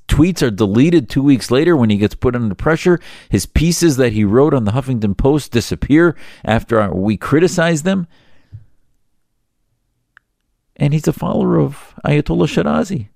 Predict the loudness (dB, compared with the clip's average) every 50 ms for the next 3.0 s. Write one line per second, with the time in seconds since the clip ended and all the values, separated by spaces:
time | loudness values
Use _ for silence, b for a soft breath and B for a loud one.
0 | -20 -8 -6 -4 0 0 0 -2 -2 -4 -6 -4 -2 0 0 2 2 0 0 -2
1 | -4 -6 -2 -2 -2 -2 -2 -2 -8 -8 -8 -4 -4 -2 -2 -2 -4 b b b
2 | b b b -2 -2 0 2 2 0 0 0 -2 -2 -2 -6 -8 -16 -16 -18 -20